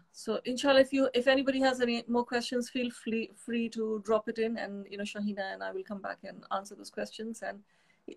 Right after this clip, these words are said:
anybody add, wants to add to this discussion, you know, like,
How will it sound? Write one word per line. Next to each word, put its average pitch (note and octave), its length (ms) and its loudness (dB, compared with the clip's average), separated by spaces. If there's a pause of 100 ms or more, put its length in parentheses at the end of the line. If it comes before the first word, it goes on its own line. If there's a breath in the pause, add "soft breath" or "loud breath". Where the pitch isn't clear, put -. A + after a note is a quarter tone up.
anybody C#4 500 6
add, B3 260 6
wants A#3+ 260 0
to - 120 -4
add C4 200 8
to B3+ 80 -6
this A#3 200 -4
discussion, A3+ 560 -2
you G#3+ 80 -6
know, A#3+ 100 0
like, A3 200 0